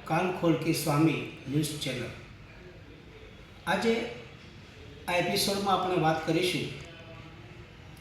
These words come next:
ભાજપના કાર્યકર્તાને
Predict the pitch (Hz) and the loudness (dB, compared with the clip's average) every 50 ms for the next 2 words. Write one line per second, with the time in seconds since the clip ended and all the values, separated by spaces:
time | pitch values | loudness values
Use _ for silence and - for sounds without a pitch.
0 | - - - - - - - - - - - - - 139 139 143 - 170 180 180 | -18 -18 -18 -18 -18 -18 -18 -18 -18 -18 -14 -6 -4 -2 -2 0 0 -2 -2 0
1 | 175 175 170 170 165 - - - - - - - - - - - - - - - | 0 0 0 0 0 -2 -8 -12 -14 -14 -14 -14 -16 -16 -16 -16 -18 -16 -8 -2
2 | 151 151 147 151 156 156 151 139 - 147 135 - - 147 139 139 139 139 151 | 0 2 2 4 2 2 2 0 0 -2 -2 -2 -2 0 0 0 0 0 0